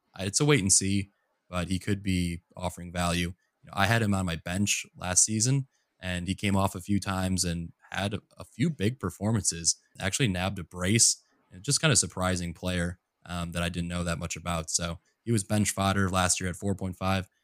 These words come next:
His price is now five point five. So somebody to keep an eye on, um,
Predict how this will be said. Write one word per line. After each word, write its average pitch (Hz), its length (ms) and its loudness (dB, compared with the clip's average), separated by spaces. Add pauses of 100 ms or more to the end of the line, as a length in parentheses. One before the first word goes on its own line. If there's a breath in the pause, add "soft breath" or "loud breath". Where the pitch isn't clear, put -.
(120)
His - 100 -20
price 92 280 0
is 90 80 -2
now 85 160 -4
five 98 300 -2
point 98 180 -6
five. 92 340 -4 (240)
So 90 320 -4
somebody 135 400 2
to 92 440 2 (520)
keep 175 140 -6
an 110 80 -2
eye 98 180 2
on, 90 340 -2 (100)
um, 85 380 -8